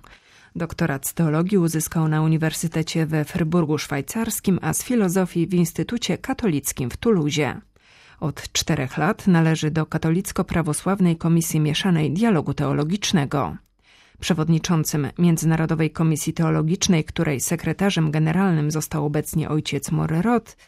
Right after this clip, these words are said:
jest każdorazowo prefekt Kongregacji Nauki Wiary, aktualnie kardynał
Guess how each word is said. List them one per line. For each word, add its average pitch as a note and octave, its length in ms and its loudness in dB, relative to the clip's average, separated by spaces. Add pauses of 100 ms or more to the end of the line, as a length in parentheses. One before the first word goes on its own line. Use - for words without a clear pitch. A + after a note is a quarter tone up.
(200)
jest G3 340 4
każdorazowo F#3+ 840 0
prefekt - 580 -4
Kongregacji D#3 680 -2
Nauki D3 380 0
Wiary, D#3+ 400 2 (320)
aktualnie G3 680 2
kardynał D3+ 680 0